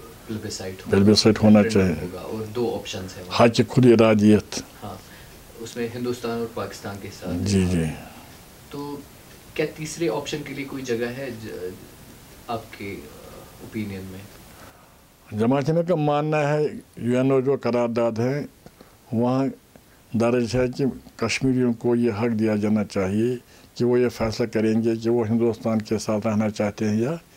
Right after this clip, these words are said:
Speaker 2: पाकिस्तान के साथ है। हमारा मानना है, अगर उन करारदादों पर अमल न होगा किसी वजह से,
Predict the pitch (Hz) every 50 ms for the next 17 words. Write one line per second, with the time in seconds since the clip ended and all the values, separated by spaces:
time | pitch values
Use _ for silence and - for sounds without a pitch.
0 | - - - - _ - - 98 101 95 - - - 92 90 90 - 92 85 -
1 | 90 90 85 - - - 87 82 - - - - - - - - 131 135 151 151
2 | 170 185 175 165 156 147 147 147 147 151 151 147 135 127 135 147 175 165 - -
3 | - - - - - - _ - 117 127 135 139 143 139 123 101 98 - - _
4 | _ _ _ - - - _ - _ _ _ _ - _ _ - 120 131 139 143
5 | 139 131 117 113 - - - - - - - 117 123 131 139 139 127 131 127 123
6 | 120 135 131 127 143 120 117 117 120 131 139 135 127 127 117 98 113 110 104 98
7 | 95 90 90 85 - - - _ _ - - - 120 113 - 151 147 131 127 127
8 | 120 127 120 104 - - - 90 85